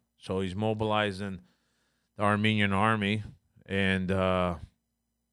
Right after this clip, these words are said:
and that, when I say mobilizing the Armenian army, I'm using that very vaguely because I'm telling you right now, we're using twenty, eighteen, all the way up to age fifty, I guess. What, what, whatever,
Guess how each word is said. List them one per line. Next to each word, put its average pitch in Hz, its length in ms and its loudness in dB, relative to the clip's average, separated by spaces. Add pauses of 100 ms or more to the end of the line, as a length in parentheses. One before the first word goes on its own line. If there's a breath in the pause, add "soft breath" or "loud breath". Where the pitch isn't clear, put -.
(280)
and 107 160 0
that, 120 300 4
when 127 260 2
I 127 120 6
say 135 300 4
mobilizing 123 720 6
the 113 60 6
Armenian 113 500 6
army, 113 280 6
I'm 110 260 2
using 113 420 4
that 110 260 6
very 113 500 4
vaguely 113 540 4
because 104 400 0
I'm 107 180 -2
telling 113 300 -2
you 107 80 -2
right 107 200 2
now, 113 280 2 (400 soft breath)
we're 127 140 4
using 120 520 4 (720)
twenty, 131 480 4 (100)
eighteen, 139 800 0
all 131 180 6
the 135 80 4
way 127 240 4
up 127 160 0
to 104 220 0
age 131 300 2
fifty, 131 440 2
I 92 120 0
guess. 85 440 -4 (340)
What, 107 320 0
what, 117 320 2
whatever, 123 540 4